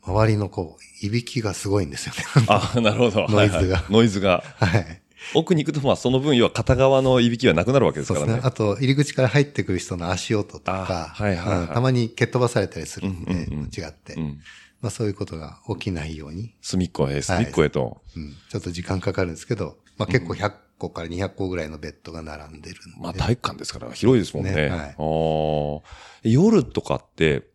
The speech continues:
Speaker 2: その二日目は何時ぐらいに到着したんですか？
Speaker 1: 二日目は、
Speaker 2: 到着時間です。
Speaker 1: 二日目も、ま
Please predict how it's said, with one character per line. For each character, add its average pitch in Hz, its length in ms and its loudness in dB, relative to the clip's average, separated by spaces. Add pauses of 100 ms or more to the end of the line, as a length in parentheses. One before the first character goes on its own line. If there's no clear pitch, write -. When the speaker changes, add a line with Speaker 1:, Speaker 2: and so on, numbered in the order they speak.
(100)
Speaker 2:
そ - 80 0
の 95 80 0
二 - 160 -10
日 214 100 4
目 214 60 6
は 165 80 4
何 87 180 2
時 87 120 -2
ぐ 135 80 2
ら 104 60 0
い 65 40 -6
に 64 60 -10
到 - 180 -10
着 - 200 4
し - 40 -6
た - 80 -10
ん - 20 -16
で - 40 -18
す - 60 -20
か？ - 60 -20 (840)
Speaker 1:
二 - 400 -8
日 - 20 2
目 120 220 0
は、 113 360 0
Speaker 2:
到 78 160 0
着 69 160 -4
時 - 100 -12
間 - 60 -20 (140)
で - 80 -20
す。 - 300 -20 (100)
Speaker 1:
二 - 120 -20
日 143 120 -2
目 147 100 4
も、 110 180 2 (440)
ま 110 320 0